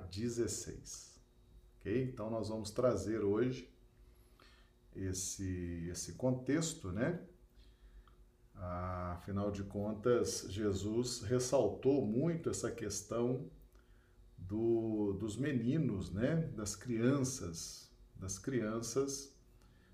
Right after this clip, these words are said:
e o reino de Deus. Então, nós temos que trabalhar bem essa questão pra procurar entender o que, que o mestre quis trazer com isso,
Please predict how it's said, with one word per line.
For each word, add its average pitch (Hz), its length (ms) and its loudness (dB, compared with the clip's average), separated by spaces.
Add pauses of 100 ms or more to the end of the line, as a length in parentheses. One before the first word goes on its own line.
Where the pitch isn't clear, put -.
(160)
e 110 180 -2
o 123 120 6
reino 113 340 2
de 123 100 0
Deus. - 540 -6 (100)
Então, 98 180 -8
nós 123 540 -4
temos 107 260 -4
que 107 140 -6
trabalhar 98 480 0
bem 101 220 12
essa 120 240 4
questão 127 680 4 (1120)
pra 110 720 0 (220)
procurar 113 440 2
entender 120 480 2
o 107 80 -2
que, 131 120 -2
que 127 120 -2
o 175 80 0
mestre 120 380 2
quis 123 220 -2
trazer 107 440 0
com 160 140 2
isso, - 400 -6